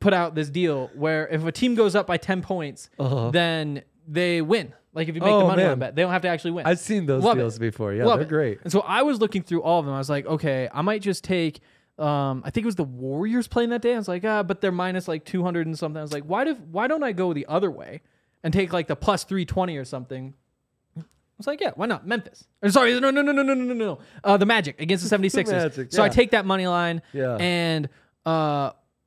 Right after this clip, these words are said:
Speaker 1: they went down, like, twenty-seven to seven.
Speaker 2: Yeah.
Speaker 1: I was like, "Oh, no, this is terrible."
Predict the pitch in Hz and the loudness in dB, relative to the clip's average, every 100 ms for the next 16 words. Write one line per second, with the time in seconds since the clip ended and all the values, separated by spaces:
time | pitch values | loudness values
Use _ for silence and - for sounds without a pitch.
0 | _ 156 185 180 185 196 180 147 - 170 | _ 2 4 4 4 2 2 -4 -6 -8
1 | 160 160 143 135 107 170 - _ - 101 | -4 -4 -4 -8 -10 -14 -20 _ -6 -6
2 | - - - 160 147 135 - - 202 170 | -6 -12 -4 -2 -2 -4 -4 4 6 6
3 | 143 131 127 135 180 233 175 147 156 165 | 2 -2 -4 0 4 6 6 2 -4 -2
4 | 175 143 123 | 0 0 -4